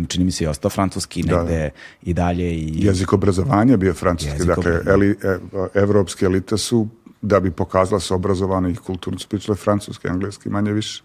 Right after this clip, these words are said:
Speaker 1: Mm, da, i engleski je došao tek sa, ono, na, ja bih rekao, nakon Drugog svjetskog rata.
Speaker 2: Pa sa američki-, u-, američkim kulturnim uticajem.
Speaker 1: Mm.
Speaker 2: Mislim, bio onaj kolonijalni engleski jezik, ali
Speaker 1: Da.
Speaker 2: ovi Britanci nisu posebno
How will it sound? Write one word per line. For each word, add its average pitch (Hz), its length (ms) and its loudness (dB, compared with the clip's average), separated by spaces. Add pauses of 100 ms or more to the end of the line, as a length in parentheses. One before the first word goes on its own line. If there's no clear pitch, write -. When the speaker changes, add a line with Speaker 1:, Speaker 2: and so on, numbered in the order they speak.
Speaker 1:
Mm, 85 480 -4
da, 90 140 0
i 78 80 -6
engleski 85 360 -4
je 95 40 2
došao 90 500 2
tek - 280 -2
sa, 98 400 0
ono, 98 280 2
na, 87 260 -2 (420)
ja 85 120 -2
bih 82 160 -6
rekao, 90 180 -2
nakon 85 260 -2
Drugog 92 220 -2
svjetskog 90 240 -2
rata. 80 300 -6 (520)
Speaker 2:
Pa 104 100 6
sa 107 140 2
američki-, 104 420 2
u-, 110 220 0
američkim 107 440 0
kulturnim 101 440 -2
uticajem. - 480 -6
Speaker 1:
Mm. - 120 -12
Speaker 2:
Mislim, 92 380 0
bio 117 160 8
onaj 110 160 4
kolonijalni 98 640 2
engleski 101 520 2
jezik, 107 360 -2
ali 107 100 6
Speaker 1:
Da. 107 60 6
Speaker 2:
ovi 110 240 4
Britanci 107 680 0
nisu 101 360 0 (120)
posebno 101 600 0